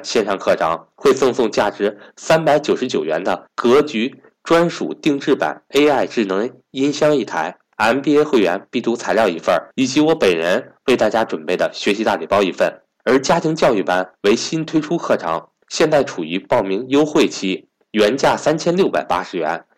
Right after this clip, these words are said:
新学员十二月三十一日之前能够以两千九百八十元的价格报名，老学员能够以一千九百八十元的价格报名。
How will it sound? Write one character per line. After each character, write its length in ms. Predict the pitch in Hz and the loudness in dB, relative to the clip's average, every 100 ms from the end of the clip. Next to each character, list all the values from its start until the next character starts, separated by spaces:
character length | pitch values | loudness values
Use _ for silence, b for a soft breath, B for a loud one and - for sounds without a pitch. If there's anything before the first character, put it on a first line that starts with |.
| - | -12
新 260 | - 196 | 0 2
学 140 | 185 127 | 2 2
员 260 | 98 98 - _ | 2 2 -4 _
十 180 | - 123 | -4 2
二 140 | 127 | 2
月 120 | 117 98 | 2 0
三 240 | 135 127 | 0 0
十 80 | 117 | -2
一 140 | 117 | -4
日 260 | 139 95 - | 0 -2 -2
之 140 | - | -4
前 320 | 135 101 107 - | -2 -2 -4 -4
能 160 | 104 | -6
够 140 | 113 107 | 0 0
以 320 | 92 92 - | 0 -4 -6
两 260 | 98 95 - | 0 0 0
千 240 | - 131 | -2 -2
九 200 | 131 101 | 0 -2
百 200 | 120 87 | 0 -2
八 180 | - 92 | 0 -2
十 140 | 98 90 | -2 -6
元 120 | 85 | -6
的 60 | |
价 180 | 87 87 | -4 -2
格 120 | 85 | -2
报 160 | 82 87 | 0 0
名， 260 | 85 80 85 _ _ - | 0 -6 -8 _ _ -2
老 220 | 107 87 | 2 2
学 140 | - 123 | 2 2
员 200 | 104 117 B - | 2 0 B -6
能 160 | 110 113 | -4 0
够 140 | 123 | 0
以 340 | 95 82 76 _ _ | 0 -4 -6 _ _
一 220 | 185 120 | -4 -4
千 260 | 92 104 98 | -2 -4 -2
九 140 | 90 | 0
百 160 | 87 80 | 0 0
八 180 | 92 | -2
十 120 | 98 90 | -2 -4
元 100 | 87 | -4
的 80 | |
价 160 | 82 85 | -4 -2
格 100 | 82 | -2
报 160 | 90 85 | -2 -2
名。 240 | 80 | -4